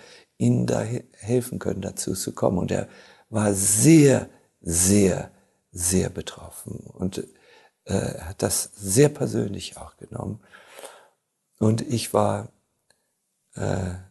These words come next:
nicht genug einfühlsam in der ersten Phase. Und ich bin auf Gegenkurs gegangen. Ich war schon immer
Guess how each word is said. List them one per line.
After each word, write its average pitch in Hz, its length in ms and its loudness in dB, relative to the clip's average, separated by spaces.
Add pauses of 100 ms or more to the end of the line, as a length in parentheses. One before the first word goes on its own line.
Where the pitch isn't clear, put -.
(140)
nicht 104 540 -2
genug 120 340 0
einfühlsam 92 840 -6
in 95 100 -14
der - 500 -12
ersten - 440 -10
Phase. 101 600 -8 (1040)
Und 95 280 -4
ich 104 180 -14
bin 98 160 -4
auf - 300 -12
Gegenkurs 123 640 0
gegangen. 156 720 -8 (760)
Ich - 180 -12
war 90 200 -6
schon 98 240 -8
immer 113 560 -6